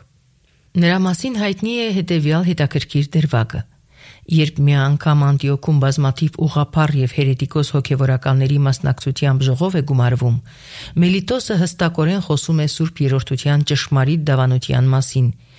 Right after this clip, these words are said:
և նրա կողքին կանգնած մի հերետիկոս հոգևորական ձեռքով փակում է Մելիտոսի բերանը։ Սակայն Մելիտոսը բարձրացնում է իր ձեռքը, ցույց տալիս միայն երեք մատները,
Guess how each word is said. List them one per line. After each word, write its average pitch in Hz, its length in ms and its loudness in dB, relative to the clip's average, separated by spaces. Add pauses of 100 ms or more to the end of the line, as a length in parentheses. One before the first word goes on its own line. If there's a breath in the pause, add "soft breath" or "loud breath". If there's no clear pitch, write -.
(240 loud breath)
և 147 180 0
նրա 156 260 2
կողքին 151 440 -2
կանգնած 143 560 0
մի 135 120 2
հերետիկոս 135 580 0
հոգևորական 135 720 0
ձեռքով 156 520 -2
փակում 165 460 0
է 127 100 2 (180)
Մելիտոսի 131 640 0
բերանը։ 123 460 0 (720)
Սակայն 190 460 0
Մելիտոսը 185 520 0
բարձրացնում 165 680 0
է 160 80 2
իր 147 180 -2
ձեռքը, 170 460 -2
ցույց 160 320 -4
տալիս 147 360 -2
միայն 151 300 2
երեք 156 360 0
մատները, 156 500 0